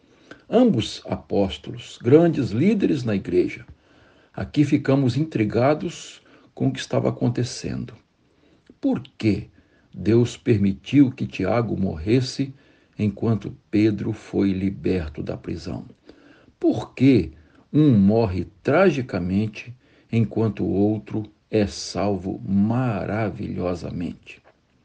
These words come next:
Afinal, ambos eram apóstolos dedicados e necessários à igreja. Por que Deus não livrou Tiago da morte?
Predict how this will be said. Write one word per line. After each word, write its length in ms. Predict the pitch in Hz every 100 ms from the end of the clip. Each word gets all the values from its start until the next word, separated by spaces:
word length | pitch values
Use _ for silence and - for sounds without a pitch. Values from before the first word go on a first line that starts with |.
| _ - _ _ _ _ _
Afinal, 640 | - - 87 101 113 123 - _ _ _ _
ambos 540 | 107 127 151 143 131 120
eram 340 | 120 120 113
apóstolos 880 | - 95 - - 139 156 139 - 90
dedicados 920 | 85 95 - - 98 123 165 180 156
e 40 | 131
necessários 720 | 117 104 104 - - 92 87
à 80 | 87
igreja. 420 | 85 78 65 - _ _ _ _ _ _ _
Por 200 | 247 -
que 100 | 160
Deus 380 | 156 151 120
não 200 | 117 120
livrou 460 | 110 98 85 110 104
Tiago 400 | - 98 98 92
da 140 | 95
morte? 500 | 90 95 - - -